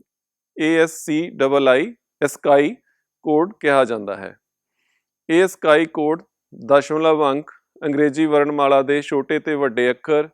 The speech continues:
ਗਣਿਤ ਦੇ ਚਿੰਨ੍ਹ, ਵਿਸ਼ਰਾਮ ਚਿੰਨ੍ਹ ਅਤੇ ਹੋਰ ਵਿਸ਼ੇਸ਼ ਕੰਟਰੋਲ ਕਰੈਕਟਰਸ ਨੂੰ ਸੈਵਨ ਬਿਟਸ ਦੇ ਨਾਲ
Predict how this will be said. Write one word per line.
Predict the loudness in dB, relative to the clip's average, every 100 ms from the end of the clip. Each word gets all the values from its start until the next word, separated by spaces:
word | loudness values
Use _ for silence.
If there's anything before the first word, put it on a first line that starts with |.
| _ -2
ਗਣਿਤ | 0 0
ਦੇ | -2 -6
ਚਿੰਨ੍ਹ, | -4 -4 -4 -4 -12
ਵਿਸ਼ਰਾਮ | -12 -10 -2 0 0 -2
ਚਿੰਨ੍ਹ | -6 -6 -4
ਅਤੇ | -4
ਹੋਰ | -4 -2 -2 -4
ਵਿਸ਼ੇਸ਼ | -8 -10 -4 -2 -4 -6
ਕੰਟਰੋਲ | -8 -8 -4 -4 -2
ਕਰੈਕਟਰਸ | -4 -4 -4 -6 -4
ਨੂੰ | -6 -8 _ _ _ _ _
ਸੈਵਨ | 2 4 6 4
ਬਿਟਸ | -2 -4
ਦੇ | -4 -2
ਨਾਲ | 0 0 -2